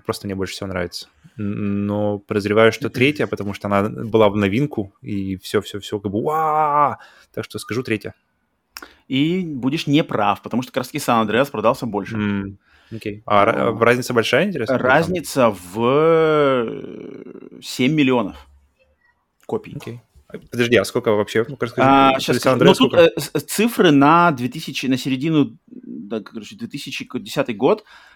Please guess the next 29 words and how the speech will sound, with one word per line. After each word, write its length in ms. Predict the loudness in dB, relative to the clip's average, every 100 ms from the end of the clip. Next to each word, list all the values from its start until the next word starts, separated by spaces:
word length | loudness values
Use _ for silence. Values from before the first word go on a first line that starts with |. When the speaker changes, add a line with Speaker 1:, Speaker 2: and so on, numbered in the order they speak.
| -4
Speaker 2:
а, 280 | -2 0 -2
G 240 | -4 -4
T 100 | 0
A 60 | 0
три 180 | 0
на 80 | -2
тот 160 | -2 -2
момент 320 | 2 2 0
б-, 180 | -8 -10
продалась 400 | -6 -2 0 -2
четырнадцать 480 | -4 0 2 2 -2
с 40 |
половиной 380 | -2 0 2 2
миллионов, 500 | 2 2 2 0 -4 _ _ _
Vice 200 | 0 2 2 -4
City, 300 | -8 -4 -6
Speaker 1:
Достойно. 480 | -6 -2 -2 -2 -6 _ _
Speaker 2:
Vice 300 | -6 -4 -4 -8 -10
City 200 | -8 -6
продалась 760 | -6 -2 0 0 0 -4 -18 _ _ -14
семнадцать 580 | -2 2 4 2 0
с 40 | -6
половиной 320 | -6 -4 -4
миллионов, 400 | -4 -4 -4 -6 _ _ _ _ _
то 80 | -10
есть 120 | -6
Speaker 1:
Даже 160 | -4 -4
Speaker 2:
на 60 | -4
Speaker 1:
больше. 260 | -4 -6